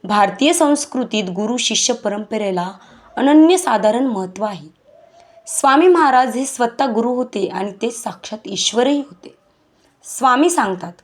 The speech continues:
"गुरु दिसायला माणूस असतो, पण तो दैवी शक्तीने भरलेला असतो." गुरुवर पूर्ण विश्वास ठेवल्यावरच जीवनात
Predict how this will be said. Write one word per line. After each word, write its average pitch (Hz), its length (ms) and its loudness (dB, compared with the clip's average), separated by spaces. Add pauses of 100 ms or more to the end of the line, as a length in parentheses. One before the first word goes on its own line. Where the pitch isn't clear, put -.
(500)
"गुरु 302 260 4
दिसायला 302 420 2
माणूस 247 400 2
असतो, 190 360 -6
पण 202 280 -8
तो 226 80 -2
दैवी 196 360 -2
शक्तीने 226 480 -4
भरलेला 170 480 -6
असतो." - 320 -12 (1700)
गुरुवर 220 440 2
पूर्ण 233 360 -4
विश्वास 240 560 0
ठेवल्यावरच 208 640 2
जीवनात 202 400 -4